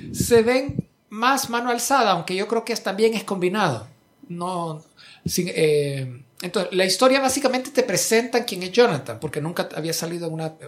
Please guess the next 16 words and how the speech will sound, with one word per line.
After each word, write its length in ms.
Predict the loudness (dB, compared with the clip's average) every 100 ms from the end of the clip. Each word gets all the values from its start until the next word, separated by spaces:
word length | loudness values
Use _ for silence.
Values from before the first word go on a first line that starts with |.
| -12
película 300 | -8 -4 -4
animada. 400 | -4 0 0 0 -4 -16 -20 -20 -20 -20 _ _ _ _ _
Te 280 | -10 -10 -12 _ _ _ _ _ -12
recuentan 800 | -4 -2 -2 -2 0 0 0 -2
el 120 | 0
origen 360 | 2 2 2 2
de 100 | 0
Superman, 680 | 0 2 2 2 0 2 0
lo 120 | 0
cual 200 | 0 0
me 100 | -4
pareció 360 | -6 -8 -6 -4
increíble 560 | 0 0 0 -2 -4
que 80 | -4
lo 200 | -6 -6
con-, 180 | -10